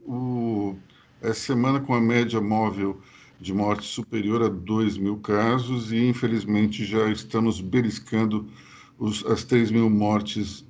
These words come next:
diárias, o que é um número bastante ruim. Se a gente comparar, por exemplo, essas, eh, duas mil e oitocentas com o que aconteceu,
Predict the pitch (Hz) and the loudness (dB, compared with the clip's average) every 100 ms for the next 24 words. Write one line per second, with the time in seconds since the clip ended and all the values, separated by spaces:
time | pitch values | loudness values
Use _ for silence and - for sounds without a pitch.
0 | - 107 87 107 110 107 107 101 104 - | -16 -12 -2 4 4 4 2 0 -4 -8
1 | 104 107 107 110 107 107 113 107 107 - | -2 2 4 4 4 4 4 2 -2 -14
2 | - - - - 92 110 107 - - 127 | -20 -20 -16 -6 0 0 -2 -6 0 0
3 | 123 120 110 110 98 95 - - - - | 0 -4 0 0 0 -2 -10 -20 -20 -4
4 | 135 156 190 175 170 131 127 127 120 110 | 0 2 2 0 2 2 2 0 0 0
5 | 110 127 113 113 107 110 113 - _ - | 0 0 0 -2 -4 -6 -10 -14 _ -4
6 | 123 113 104 95 117 101 117 117 107 107 | -2 0 -2 0 -2 2 2 2 2 -2
7 | - 123 120 110 - - 127 123 123 123 | -2 -2 -2 -8 -8 -2 2 2 2 -2
8 | 107 - 135 123 131 113 107 104 - 123 | -8 -6 -4 -2 -2 0 -2 -4 0 4
9 | 110 98 | 4 0